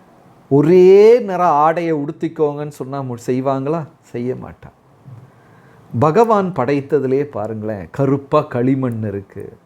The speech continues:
சிகப்பா செம்மண் இருக்கு, வெள்ளை மண், மணல் இருக்கு, வெள்ளையா, வெள்ளை, நல்ல பளிங்கல் மாதிரி வெள்ளையா மணல் இருக்கு, அதுக்கப்புறம் கிரேயா இருக்கு, பலவிதமான காய்கறிகள், பலவிதமான பழங்கள்,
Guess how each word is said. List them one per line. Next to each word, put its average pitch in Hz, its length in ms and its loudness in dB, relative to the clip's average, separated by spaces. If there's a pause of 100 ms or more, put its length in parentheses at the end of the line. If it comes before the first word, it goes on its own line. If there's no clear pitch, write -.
(760)
சிகப்பா 143 540 2 (120)
செம்மண் 127 560 -4
இருக்கு, 101 640 -12 (560)
வெள்ளை 156 540 4
மண், 139 400 -6
மணல் 123 360 -4
இருக்கு, 107 400 -12
வெள்ளையா, 131 480 0
வெள்ளை, 117 380 -6
நல்ல 131 480 -6
பளிங்கல் 135 600 0
மாதிரி 120 380 -6
வெள்ளையா 135 560 -2
மணல் 107 340 -8
இருக்கு, - 480 -18 (920)
அதுக்கப்புறம் 160 680 0
கிரேயா 151 540 4
இருக்கு, 104 760 -8 (920)
பலவிதமான 165 1040 2
காய்கறிகள், 165 840 2
பலவிதமான 151 1080 0
பழங்கள், 165 800 2